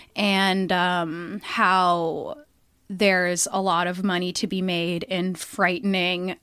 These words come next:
um, people <laughs> who are duped into believing that there is some sort of conspiracy, whether it be the Jewish conspiracy or whether it be some sort of covid conspiracy or a liberal conspiracy or a gay conspiracy or anything that,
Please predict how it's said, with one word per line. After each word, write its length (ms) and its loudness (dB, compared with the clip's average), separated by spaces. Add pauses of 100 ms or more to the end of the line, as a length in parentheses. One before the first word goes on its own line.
um, 600 0
people 500 4
<laughs> 500 -2
who 180 6
are 460 6 (120)
duped 360 4
into 240 2
believing 540 0
that 120 -2
there 220 -2
is 120 -2
some 220 0
sort 240 0
of 100 -4
conspiracy, 840 2
whether 320 0
it 160 -4
be 140 0
the 100 -2
Jewish 380 -2
conspiracy 840 -2
or 280 -4
whether 280 -2
it 140 -6
be 100 -4
some 260 -2
sort 200 -6
of 160 -8
covid 460 6
conspiracy 1000 0
or 440 -4
a 100 2
liberal 460 6
conspiracy 840 -2
or 120 -2
a 80 -2
gay 360 4
conspiracy 880 0
or 80 -4
anything 540 4
that, 220 -2